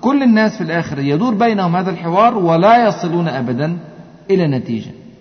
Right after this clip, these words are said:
سوى الجدال والمراء بين أفراد الأمة.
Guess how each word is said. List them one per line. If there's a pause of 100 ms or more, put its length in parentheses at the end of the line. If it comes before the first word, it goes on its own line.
سوى (100)
الجدال (460)
والمراء (120)
بين
أفراد
الأمة.